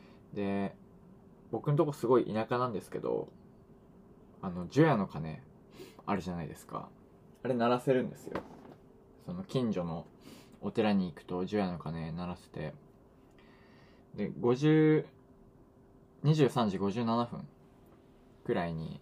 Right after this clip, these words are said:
友達から電話かかってきて、「もしもし」って出たら、「除夜の鐘十二時までだけど来ないの？」みたいな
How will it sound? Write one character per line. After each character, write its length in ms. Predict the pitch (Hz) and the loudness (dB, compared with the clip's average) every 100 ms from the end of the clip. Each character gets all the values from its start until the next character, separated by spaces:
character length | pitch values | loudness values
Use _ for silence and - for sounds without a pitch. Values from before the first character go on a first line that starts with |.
| - | -10
友 200 | 104 107 | 0 2
達 160 | 104 - | 2 0
か 100 | 104 | -2
ら 40 | |
電 180 | 92 95 | 0 0
話 60 | 95 | -2
か 120 | - | -4
か 40 | |
っ 60 | - | -10
て 100 | - | -10
き 80 | - | -10
て、 160 | - - - | -10 -12 -8
「も 120 | 104 | -8
し 100 | 95 | -6
も 60 | 78 | -8
し」 120 | - | -8
っ 20 | 69 | -10
て 160 | - - - - - - - - | -12 -20 -20 -20 -20 -20 -20 -20
出 80 | - | -14
た 140 | - - | -8 -6
ら、 160 | - - - - - - - - - - - | -6 -12 -20 -20 -20 -20 -20 -20 -20 -16 -4
「除 160 | 101 | 4
夜 120 | 160 147 | 6 6
の 120 | 107 | 4
鐘 340 | 104 98 98 | 2 2 2
十 240 | 87 104 120 | 0 0 4
二 160 | 143 | 4
時 80 | 127 | 2
ま 140 | 113 | 2
で 80 | 92 | 0
だ 100 | 92 | -2
け 120 | - | -6
ど 100 | 92 | -8
来 180 | - 131 | -4 -2
な 100 | 113 | 0
い 60 | 82 | -2
の？」 140 | 92 | -2
み 80 | 90 | -4
た 80 | - | -8
い 60 | |
な 40 | - | -16